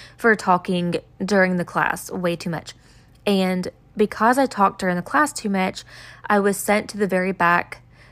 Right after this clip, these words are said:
of the classroom away from everybody. And shortly after that happened,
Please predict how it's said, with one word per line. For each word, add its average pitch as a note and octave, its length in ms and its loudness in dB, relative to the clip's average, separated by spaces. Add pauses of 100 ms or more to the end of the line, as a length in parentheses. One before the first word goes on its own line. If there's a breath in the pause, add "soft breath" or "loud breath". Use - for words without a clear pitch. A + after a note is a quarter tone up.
(140 soft breath)
of F3+ 420 4
the F#3+ 80 0
classroom E3+ 800 -4 (220)
away F3+ 320 2
from E3+ 160 -6
everybody. D#3+ 580 -6
And F3 240 -2
shortly G3+ 380 -2
after F#3+ 240 -2
that F#3 140 0
happened, F3+ 460 -2